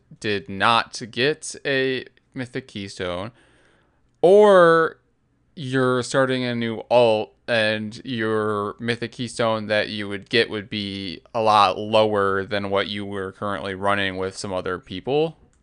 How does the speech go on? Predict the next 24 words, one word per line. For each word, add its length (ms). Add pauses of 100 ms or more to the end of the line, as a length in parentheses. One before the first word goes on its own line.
(320)
So, 560
the 140
change 520
makes 380
it 240
so 240
that 260
after 300
you 180
successfully 800
complete 520 (200)
a 80
run, 600 (200)
you 180
can 360
re-roll 600
your 220 (200)
keystone? 600
Is 80
that 100
how 100
it 60
works, 220
Slide? 280